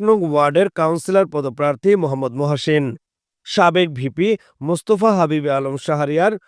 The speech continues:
সরকারি হরঙ্গ কলেজের কলেজ শাখা ছাত্রদলের আহ্বায়ক আশরাফুল ইসলাম অনিক, জয়, মিহাদ, ইহাদ, রাফসান, সামি সহ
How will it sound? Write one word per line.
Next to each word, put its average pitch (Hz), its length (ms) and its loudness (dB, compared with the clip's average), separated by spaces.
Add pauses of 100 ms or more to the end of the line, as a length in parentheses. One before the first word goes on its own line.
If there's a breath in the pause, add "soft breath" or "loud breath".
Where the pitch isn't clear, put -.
(180)
সরকারি 220 500 0
হরঙ্গ 185 440 0
কলেজের 175 600 0 (300)
কলেজ 180 280 2
শাখা 170 360 -2
ছাত্রদলের 143 640 -2
আহ্বায়ক 143 600 0
আশরাফুল 180 560 -2
ইসলাম 135 420 -4
অনিক, 151 360 2 (360)
জয়, 170 420 4 (240)
মিহাদ, 160 420 2 (180)
ইহাদ, 185 400 2 (400)
রাফসান, 185 680 0 (600)
সামি 180 440 0
সহ 160 460 0